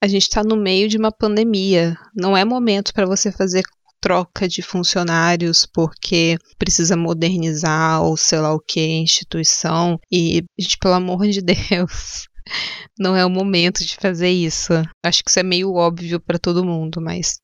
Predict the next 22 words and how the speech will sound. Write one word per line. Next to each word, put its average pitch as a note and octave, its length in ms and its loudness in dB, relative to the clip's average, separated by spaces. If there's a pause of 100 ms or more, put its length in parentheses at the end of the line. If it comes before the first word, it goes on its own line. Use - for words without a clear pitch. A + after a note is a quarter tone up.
(120)
enfim, G3+ 360 0
algumas F#3 340 0
pessoas, F#3+ 480 2
né, F#3+ 120 0
elas F3+ 280 0
não F3 80 -4
tão F#3+ 160 -4
nem F3+ 280 0
aí. F3 300 -2
Afinal F3+ 240 -2
de - 120 0
contas, F#3 420 -4
a F#3 60 2
vida E3+ 240 -2
delas E3 340 0
tá E3+ 180 -2
ótima, F3+ 440 0
né? F3 120 -4
As - 140 -6
pessoas - 260 -6
têm E3+ 200 -6
dinheiro, F3+ 840 -2